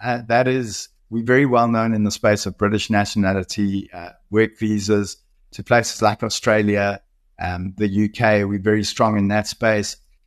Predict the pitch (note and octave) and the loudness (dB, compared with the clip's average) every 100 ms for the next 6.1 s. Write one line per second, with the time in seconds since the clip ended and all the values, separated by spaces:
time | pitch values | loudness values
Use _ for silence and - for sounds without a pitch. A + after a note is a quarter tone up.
0 | _ - G#2 G#2 - A2 - A#2+ - B2 | _ -4 -2 -2 0 -2 2 -2 2 2
1 | A2 G2 A#2 B2+ - B2+ A#2+ A#2+ A#2+ A#2 | 2 2 2 0 -2 -4 -2 -2 0 0
2 | A#2+ - F3+ - A2+ G#2+ G2 G#2+ - G#2+ | 0 0 -2 0 2 2 2 0 0 0
3 | G2+ - A#2 - G#2+ G2 G#2 G#2+ G#2 G2 | 0 -2 -4 0 0 0 0 0 0 0
4 | G#2 A2 - G#2 G2 G#2 G#2 G2 G#2 G#2+ | 2 0 0 -4 -4 -6 -4 0 -2 -2
5 | G#2 G#2 C3 C3 G2 F#2+ G#2+ G#2 F#2+ G2+ | -6 -6 -6 -4 -2 0 2 2 0 -4
6 | F#2+ | -4